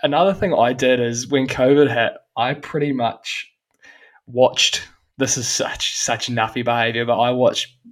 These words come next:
all the final rounds from probably two thousand and nine to kind of present because, like, there was not a whole heap else to do. So <laughs> that got my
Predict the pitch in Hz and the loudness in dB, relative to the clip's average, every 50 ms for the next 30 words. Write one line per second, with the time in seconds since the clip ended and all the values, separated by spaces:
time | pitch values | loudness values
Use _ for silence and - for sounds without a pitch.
0 | - _ _ _ - 127 131 127 127 127 123 120 123 - 139 123 123 123 117 113 | -20 _ _ _ 2 2 2 4 2 2 2 0 0 0 0 0 2 2 0 0
1 | 113 117 117 113 110 107 107 113 - - - 120 113 117 110 110 - 120 120 120 | 2 2 2 2 2 -2 -4 -6 -10 -8 -8 -8 -6 -6 -8 -6 -4 -4 -4 -4
2 | 113 110 - - 127 120 127 127 123 123 123 120 113 113 113 113 113 113 113 117 | -4 -6 -6 -8 -6 -4 -2 -2 -2 -2 -4 -6 -6 -6 -6 -4 -4 -2 -2 -4
3 | 120 120 120 - 110 104 98 - _ _ _ - - _ _ _ _ _ _ _ | -6 -8 -8 -8 -6 -6 -8 -8 _ _ _ -20 -20 _ _ _ _ _ _ _
4 | - - 127 110 110 107 - - - 127 120 117 110 113 107 113 - - _ _ | -10 -6 -6 -6 -6 -6 -6 -6 -2 -2 -2 -2 -2 -6 -8 -10 -12 -18 _ _
5 | _ _ _ - 123 117 - 117 113 110 - 104 104 101 - _ _ 117 120 117 | _ _ _ -10 -8 -4 -4 -4 -4 -4 -6 -6 -8 -8 -10 _ _ -4 -4 -2
6 | 117 117 123 120 117 117 117 113 120 113 113 123 113 110 113 113 98 98 - - | -2 -2 -2 0 2 2 2 2 2 0 0 0 -2 -2 -2 -2 -2 -2 -4 -6
7 | - - 101 110 104 85 - - - - 85 87 - - _ _ _ _ _ _ | -8 -10 -8 -6 -6 -6 -8 -8 -8 -8 -8 -8 -8 -10 _ _ _ _ _ _
8 | _ - _ _ _ _ - - - _ _ _ - _ _ _ _ _ _ _ | _ -20 _ _ _ _ -20 -20 -20 _ _ _ -20 _ _ _ _ _ _ _
9 | _ - - - - - - - - 151 131 110 - 123 104 - - - 131 123 | _ -4 -2 -2 -2 -2 -4 -2 -2 -2 -2 0 -2 0 0 0 0 0 -2 -4
10 | 117 117 117 120 123 127 | -4 0 0 0 0 -2